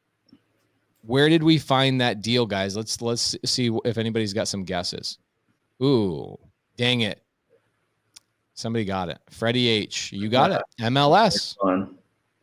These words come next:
Speaker 1: M L S, Cody, how many, i-, if you did a search right now on the M L S for seller carryback, seller finance, any of that kind of stuff on the M L S, are you gonna find a handful of properties?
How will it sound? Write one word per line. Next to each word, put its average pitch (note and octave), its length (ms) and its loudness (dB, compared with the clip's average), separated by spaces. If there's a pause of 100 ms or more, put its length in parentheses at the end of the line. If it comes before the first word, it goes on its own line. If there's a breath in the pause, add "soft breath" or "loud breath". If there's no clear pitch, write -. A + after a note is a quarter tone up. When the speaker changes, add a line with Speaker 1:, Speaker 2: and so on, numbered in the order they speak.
(480)
Speaker 1:
M C3 140 0
L D3+ 140 6
S, D3+ 160 4
Cody, D#3+ 280 4
how D#3 200 2
many, F#3+ 240 2
i-, - 20 -2
if D3 320 2
you F#3+ 140 0
did G#3+ 160 4
a G3 60 4
search D#3 340 2
right C3+ 180 2
now A#2+ 380 2
on A2 540 0
the A2+ 160 0
M A2+ 100 0
L G#2+ 180 0
S G#2 240 0
for G#2+ 260 -2
seller A#2 360 0
carryback, G#2 680 0
seller A2 380 0
finance, G#2 760 -4 (540 soft breath)
any A#2+ 180 2
of A2 60 -2
that G#2+ 180 0
kind G#2 160 -2
of G2+ 60 -2
stuff G2+ 340 0
on C3 300 2
the A#2+ 260 -4
M C3+ 380 -2
L A#2+ 280 2
S, G2+ 360 -2
are A2 80 0
you B2 140 0
gonna B2+ 140 0
find A#2 540 -2
a B2 60 -6
handful A2+ 320 -2
of G#2+ 80 -2
properties? B2 540 -6